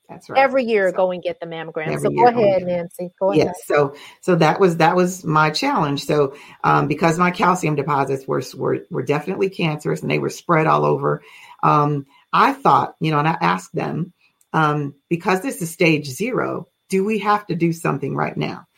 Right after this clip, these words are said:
Speaker 1: I mean, is this, is this something that will, can it be treated through radiation and it'll go away?" The
Speaker 2: Mm-hmm.
Speaker 1: doctor said, "One hundred percent,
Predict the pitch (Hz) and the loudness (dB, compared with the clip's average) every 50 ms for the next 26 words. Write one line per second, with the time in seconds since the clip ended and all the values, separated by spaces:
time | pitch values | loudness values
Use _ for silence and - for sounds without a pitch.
0 | _ - - - - - 156 151 143 139 175 180 180 - 160 147 165 180 180 - | _ -20 -10 -2 2 2 4 4 4 4 2 0 2 2 -2 0 0 -2 -2 -2
1 | 185 185 196 185 175 160 143 - - 139 143 143 143 - - _ _ _ _ _ | -2 0 2 2 2 2 0 0 0 0 0 0 0 -2 -6 _ _ _ _ _
2 | _ - - - 135 131 135 131 175 - - - 240 233 214 220 214 208 202 196 | _ -4 -2 -2 0 0 -2 -4 -6 -8 -6 -2 0 4 6 8 8 8 6 4
3 | 190 - _ _ _ _ - - 160 147 143 139 139 143 143 151 175 - - - | 0 -10 _ _ _ _ -2 0 2 4 4 4 4 4 4 4 4 2 0 -2
4 | 165 147 143 139 131 135 135 143 143 139 135 147 156 175 208 240 - _ _ _ | -2 -2 0 -2 -2 -2 0 0 0 0 0 0 0 0 0 -2 -6 _ _ _
5 | _ - - - 156 151 170 214 214 - 165 - - 143 135 143 139 - 170 - | _ -6 -4 0 2 2 2 0 -2 -8 -10 -10 -8 -6 -4 -4 -4 -4 -6 -8
6 | _ _ _ _ - - 139 143 160 175 208 240 247 240 254 247 233 254 247 226 | _ _ _ _ -14 -8 -4 0 0 0 0 0 -4 -6 -6 -6 -6 -8 -10 -12
7 | - - - - - - 220 175 156 - - | -10 -10 -10 -10 -6 -4 -2 -2 -2 -4 -6